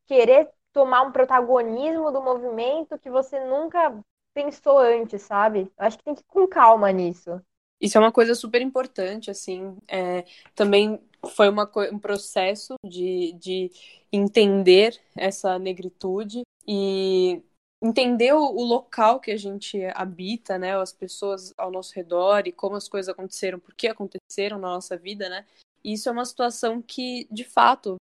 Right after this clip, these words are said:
Speaker 2: a pessoa tá ali tentando tomar um po-, um protagonismo que não é dela, é uma coisa extremamente, é, esvazia, de fato, né? Tá esvaziando um processo de tanto tempo, da gente tá entendendo o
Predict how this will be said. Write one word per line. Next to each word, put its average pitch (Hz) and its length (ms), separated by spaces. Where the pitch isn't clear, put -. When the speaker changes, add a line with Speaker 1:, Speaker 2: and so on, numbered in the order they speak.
Speaker 2:
a - 100
pessoa 233 520
tá 220 180
ali 214 300
tentando 208 560
tomar 220 360
um 285 80
po-, 247 200
um 233 100
protagonismo 214 540
que 220 100
não 214 120
é 208 80
dela, 190 520
é 190 220
uma 214 200
coisa 233 140
extremamente, 254 1040
é, 208 540
esvazia, 269 640
de 285 100
fato, 196 500
né? 196 240
Tá 202 120
esvaziando 247 840
um 214 100
processo 214 800
de - 240
tanto 240 380
tempo, 226 480
da 196 240
gente 208 280
tá 202 460
entendendo 208 800
o 226 60